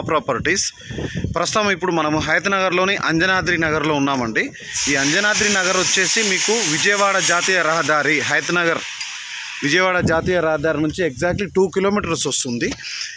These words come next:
ఇప్పుడు ఈ రోడ్డు, ఈ, ఇప్పుడు ఆ అడ్డం రోడ్డు అక్కడ చూస్తున్నారు కదా, ఆ ఏదైతే రోడ్డు ఉందో, హయత్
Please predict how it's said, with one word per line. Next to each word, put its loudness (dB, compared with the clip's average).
ఇప్పుడు 0
ఈ 2
రోడ్డు, 2
ఈ, 2
ఇప్పుడు -2
ఆ 0
అడ్డం 0
రోడ్డు 2
అక్కడ -4
చూస్తున్నారు 0
కదా, -2
ఆ 2
ఏదైతే 2
రోడ్డు 0
ఉందో, 0
హయత్ -2